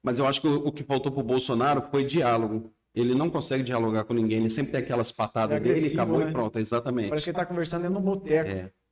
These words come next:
Speaker 1: Mas o Moro tava assistindo
Speaker 2: Dentro do
Speaker 1: aquele
Speaker 2: podcast.
Speaker 1: o Moro tava assistindo aquele podcast lá, ele conta a história dos Estados Unidos de mil novecentos e bolinha, ele sabe os anos certinho.
Speaker 2: Aham.
Speaker 1: E ele vai,
Speaker 2: Ele
Speaker 1: e
Speaker 2: tem
Speaker 1: ele é
Speaker 2: conhecimento.
Speaker 1: estudado demais
Speaker 2: Tem
Speaker 1: mesmo.
Speaker 2: conhecimento.
Speaker 1: Sem contar que é de Maringá, da onde eu nasci, pô.
Speaker 2: Maringá. Apesar que não tem também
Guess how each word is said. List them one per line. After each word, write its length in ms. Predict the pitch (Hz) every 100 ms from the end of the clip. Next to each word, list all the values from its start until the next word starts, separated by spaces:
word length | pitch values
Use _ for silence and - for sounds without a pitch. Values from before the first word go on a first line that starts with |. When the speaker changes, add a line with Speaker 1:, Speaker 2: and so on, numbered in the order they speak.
| _ _ _
Speaker 1:
Mas 160 | 113 120
o 60 | 131
Moro 420 | 131 147 156 135
tava 200 | 135 127
assistindo 240 | - -
Speaker 2:
Dentro 160 | 185 202
do 60 | 202
Speaker 1:
aquele 200 | 190 180
Speaker 2:
podcast. 480 | 160 156 156 - -
Speaker 1:
o 80 | 120
Moro 280 | 123 123 139
tava 160 | 139
assistindo 220 | 127 175 156
aquele 260 | 147 117
podcast 580 | 135 120 117 123 120 127
lá, 320 | 113 120 120 -
ele 180 | 127 147
conta 320 | - 135 160 160
a 20 |
história 400 | - - 139 160
dos 160 | 139
Estados 280 | - 135 127
Unidos 320 | 123 127 143 -
de 80 |
mil 320 | 131 107 127 175
novecentos 460 | 170 160 143 147
e 40 | 147
bolinha, 440 | 147 131 113 156
ele 100 | 151
sabe 260 | 156 143 151
os 140 | 117
anos 160 | 139 135
certinho. 640 | 170 170 170 - 151 165
Speaker 2:
Aham. 240 | - 123 120
Speaker 1:
E 120 | 135
ele 140 | 139 104
vai, 320 | 117 123 160
Speaker 2:
Ele 100 | 147
Speaker 1:
e 20 |
Speaker 2:
tem 80 | 135
Speaker 1:
ele 80 | 143
é 20 |
Speaker 2:
conhecimento. 160 | 175 160
Speaker 1:
estudado 260 | 143 143
demais 340 | 147 165 147 151
Speaker 2:
Tem 80 |
Speaker 1:
mesmo. 140 | 131 113
Speaker 2:
conhecimento. 120 | -
Speaker 1:
Sem 100 | 302
contar 220 | 285 226
que 80 | 220
é 40 | 220
de 80 | 220
Maringá, 400 | 220 175 135 170
da 100 | 170
onde 180 | 170
eu 80 | 196
nasci, 340 | 190 143 - 131
pô. 60 |
Speaker 2:
Maringá. 300 | 139 - 131
Apesar 440 | 175 180 208 202 226
que 160 | 254
não 100 | 240
tem 300 | 226 226 226
também 600 | 220 196 185 175 151 135